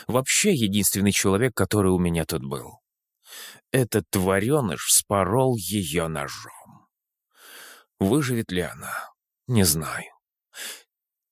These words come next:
Смотря насколько ловко парень обращается с колюще-режущими предметами.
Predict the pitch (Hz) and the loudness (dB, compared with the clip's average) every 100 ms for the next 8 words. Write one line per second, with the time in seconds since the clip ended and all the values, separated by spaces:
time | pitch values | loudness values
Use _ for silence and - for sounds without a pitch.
0 | _ - - 135 143 190 170 - 165 143 | _ -4 0 0 2 2 2 2 2 2
1 | 139 151 147 120 135 135 120 117 107 104 | 0 0 -2 0 0 0 0 -2 0 0
2 | - 127 120 - 113 - 135 131 123 - | 2 2 2 4 2 2 0 0 0 -2
3 | 123 110 113 104 - 113 107 101 101 95 | -2 0 0 0 -2 -2 -2 0 -2 -2
4 | 82 65 - 71 - - | -4 -6 -10 -12 -12 -16